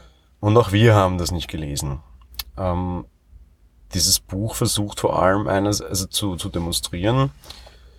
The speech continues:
wie die Gesellschaft entmenschlicht. Damals unter den Nazis, gegenüber vor allem auch den Schwarzen.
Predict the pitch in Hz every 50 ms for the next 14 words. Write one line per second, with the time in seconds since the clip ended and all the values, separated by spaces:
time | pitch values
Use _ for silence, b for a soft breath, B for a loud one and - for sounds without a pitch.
0 | B B B B B B B B - - - - - - - - 82 90 101 101
1 | 101 104 107 107 107 110 110 - - - 107 101 95 113 101 95 101 95 95 98
2 | 101 - - 110 104 98 - - 92 104 104 95 98 85 85 90 90 - - 90
3 | 85 69 - - - - - - - _ _ _ - 80 76 90 95 104 107 107
4 | 107 98 - - 104 - 98 85 92 90 85 80 80 95 110 - - - 120 120
5 | 123 120 - - - 98 95 92 - 95 95 92 101 101 - - 76 55 - 82
6 | 87 - - - - 85 - - - 80 80 95 101 - - - 123 131 143 139